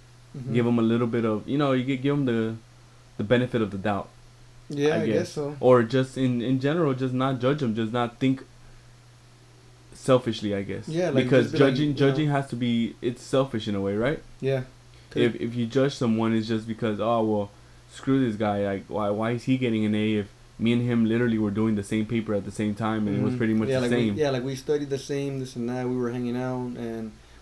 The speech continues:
Speaker 1: we were in the same, we used the same book, blah, blah, this and that, and you still got a better grade than me.
Speaker 2: And you
Speaker 1: What
Speaker 2: ju-,
Speaker 1: the
Speaker 2: and that,
Speaker 1: hell?
Speaker 2: the judgment came from being jealous,
Speaker 1: Yeah.
Speaker 2: being selfish, that this person did better than you. But in reality, if you guys both gave it your all,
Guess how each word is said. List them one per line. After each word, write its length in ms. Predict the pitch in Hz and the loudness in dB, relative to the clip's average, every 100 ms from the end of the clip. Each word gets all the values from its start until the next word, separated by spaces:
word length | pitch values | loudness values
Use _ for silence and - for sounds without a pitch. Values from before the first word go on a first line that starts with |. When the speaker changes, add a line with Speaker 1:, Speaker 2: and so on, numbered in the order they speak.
| - | -6
Speaker 1:
we 80 | |
were 140 | 123 123 | -2 0
in 100 | 120 | -2
the 60 | |
same, 480 | 117 127 123 120 117 | -4 -4 -2 -2 -4
we 80 | 127 | -4
used 140 | 127 117 | -4 -4
the 40 | 127 | -4
same 180 | 117 117 | -4 -2
book, 200 | 131 123 | -2 -2
blah, 200 | 123 117 | -4 -4
blah, 320 | 117 127 127 | -2 -4 -4
this 140 | 120 - | -6 -6
and 120 | 120 | -6
that, 200 | 131 127 | -4 -6
and 260 | 113 113 113 123 | -8 -10 -14 -16
you 60 | 120 | -16
still 220 | 117 131 | -12 -10
got 140 | 123 123 | -8 -8
a 40 | |
better 200 | 113 113 | -6 -8
grade 240 | 110 135 | -6 -4
than 80 | 127 | -4
me. 80 | 117 | -2
Speaker 2:
And 80 | 110 | 0
you 60 | 107 | 0
Speaker 1:
What 80 | 107 | 2
Speaker 2:
ju-, 100 | 120 | 0
Speaker 1:
the 40 | - | 2
Speaker 2:
and 180 | 110 110 | 0 2
that, 120 | 113 | 0
Speaker 1:
hell? 80 | 120 | -2
Speaker 2:
the 80 | 113 | -2
judgment 420 | 123 131 123 110 | 2 0 0 -2
came 200 | 120 110 | -2 -2
from 340 | 110 104 101 101 - | -2 -4 -4 -8 -4
being 240 | 113 107 | -2 -2
jealous, 460 | 107 117 98 - - - - | 0 -2 -2 -8 -20 -20 -8
Speaker 1:
Yeah. 140 | 123 | -2
Speaker 2:
being 240 | 113 110 107 | 0 0 -4
selfish, 600 | - 123 123 92 - - - - - | -2 0 0 -8 -14 -18 -20 -20 -2
that 220 | 113 107 | -2 0
this 140 | 113 | -4
person 320 | 113 113 - 107 | -2 -4 -2 -4
did 160 | 104 | -2
better 220 | 107 110 104 | -2 -2 -2
than 100 | 104 | -2
you. 100 | 104 | -4
But 140 | 104 | -4
in 100 | 104 | -4
reality, 520 | 104 117 123 107 107 | -2 -2 -2 -2 -4
if 80 | 98 | -4
you 80 | 107 | -4
guys 160 | 110 | -4
both 280 | 104 110 107 | -2 -4 -4
gave 160 | 110 104 | -4 -4
it 60 | |
your 200 | 101 104 120 | -4 -2 0
all, 280 | 123 110 | 0 -2